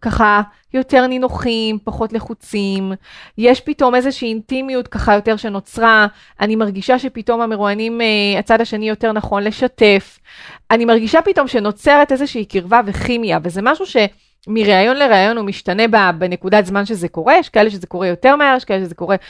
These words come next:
פחות מהר, ומה שמשותף בדרך כלל,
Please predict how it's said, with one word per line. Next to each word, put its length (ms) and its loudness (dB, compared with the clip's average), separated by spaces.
פחות 320 2
מהר, 260 4
ומה 380 2
שמשותף 800 -2
בדרך 500 2
כלל, 260 6